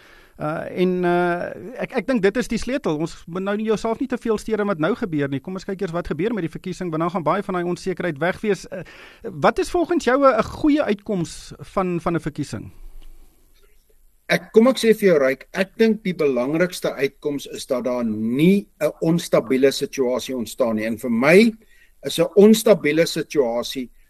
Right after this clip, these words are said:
Speaker 2: as die A N C moet beginne kyk om 'n koalisie te vorm aan die linkerkant van die politieke spektrum.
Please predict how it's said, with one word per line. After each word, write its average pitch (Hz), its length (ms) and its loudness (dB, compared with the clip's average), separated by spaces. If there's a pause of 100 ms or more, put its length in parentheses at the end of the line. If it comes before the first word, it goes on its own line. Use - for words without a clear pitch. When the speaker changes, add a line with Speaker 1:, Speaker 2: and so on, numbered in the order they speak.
(240)
Speaker 2:
as 143 220 -6
die 143 200 -6
A 165 180 4
N 185 120 6
C 180 240 2
moet 151 240 -4
beginne 143 380 -4 (100)
kyk 160 260 2
om 156 140 -4
'n 135 80 0
koalisie 139 520 -2
te 156 100 0
vorm 147 380 0
aan 131 120 -4
die 135 100 -2
linkerkant 135 680 0
van 131 120 -2
die 123 80 -2
politieke 120 480 -4
spektrum. - 500 -4